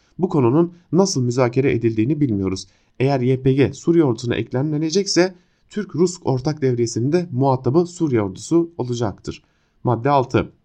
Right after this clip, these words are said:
Münbiç ve Tel Rifat'tan bütün Y P G unsurları silahlarıyla birlikte çıkarılacaktır.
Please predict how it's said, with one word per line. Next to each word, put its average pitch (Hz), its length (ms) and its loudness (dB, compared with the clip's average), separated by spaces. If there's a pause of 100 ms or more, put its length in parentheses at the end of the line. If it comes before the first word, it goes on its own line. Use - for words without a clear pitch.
(540)
Münbiç 170 400 -2
ve 120 100 -6
Tel 139 220 -4
Rifat'tan 170 500 0 (240)
bütün 151 300 -2
Y 131 160 2
P 127 100 2
G 120 60 -2
unsurları 117 560 0
silahlarıyla 143 680 -2
birlikte 107 280 -4
çıkarılacaktır. 107 760 -6